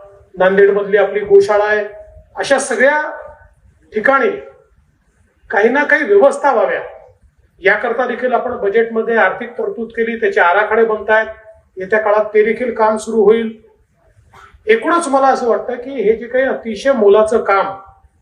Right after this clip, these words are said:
आपण सगळे लोक मिळून करतायत, त्यात थोडा हातभार आमचाही लागावा, अशा प्रकारचा प्रयत्न या निमित्ताने आमचा आहे. म्हणूनच आज या विचारपीठावर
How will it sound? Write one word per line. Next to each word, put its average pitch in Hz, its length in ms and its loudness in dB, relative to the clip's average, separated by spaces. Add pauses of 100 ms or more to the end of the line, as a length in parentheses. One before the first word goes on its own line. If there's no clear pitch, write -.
(600)
आपण 262 260 0
सगळे 214 340 2
लोक 226 200 4
मिळून 220 300 -2
करतायत, 196 440 0 (1040)
त्यात 247 220 0
थोडा 247 200 0
हातभार 208 540 0
आमचाही 269 680 -2
लागावा, 196 440 2 (600)
अशा - 240 0
प्रकारचा 233 520 -2
प्रयत्न 196 500 -2 (460)
या 190 140 4
निमित्ताने 196 460 0
आमचा 180 360 -2
आहे. 190 220 2 (1300)
म्हणूनच 226 300 4
आज 214 300 2 (1200)
या 190 80 2
विचारपीठावर 220 840 0